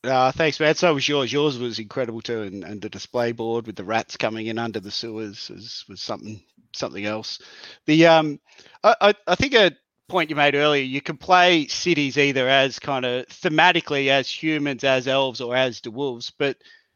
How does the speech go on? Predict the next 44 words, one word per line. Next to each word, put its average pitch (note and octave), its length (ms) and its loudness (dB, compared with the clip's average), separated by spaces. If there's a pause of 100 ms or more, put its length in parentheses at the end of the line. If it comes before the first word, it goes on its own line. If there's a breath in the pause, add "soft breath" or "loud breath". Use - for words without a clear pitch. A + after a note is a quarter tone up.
(120)
there's D#3 160 -2
so F#3+ 260 4
much G3 300 2
potential D3+ 480 -2
that C3+ 120 -6
you A#2+ 100 -8
don't C#3+ 220 2
have C#3 320 -2
to C#3+ 60 -6
use C#3 380 -6
those B2+ 260 -2
models. C3 380 0
You B2+ 100 -8
can C#3 480 2 (200)
build C#3 180 -2
it A#2+ 100 -6
around A#2+ 360 0
'em. D4+ 80 0
Like, C#3 260 2 (380 loud breath)
one G3 240 4
of E3 60 2
the - 100 2
things D#3+ 240 0
that D3+ 80 -6
was C#3 180 -8
kinda C#3 260 -4
drive C#3 360 2
me C3+ 140 -4
to - 120 -14
make C3 220 2
those C3 240 -2
two C3+ 160 -8
conversions A2 680 -10
beyond A#2+ 540 -4
kinda A2+ 240 -6
the G2 100 -14
vision C3 400 -4
was, A2+ 420 -6 (460 soft breath)
well, C#3 360 2
I, C#3+ 200 0
I'm C#3+ 320 -2 (200)
quite F3+ 300 4
an D3 100 2 (120)
elf-themed C3 920 -2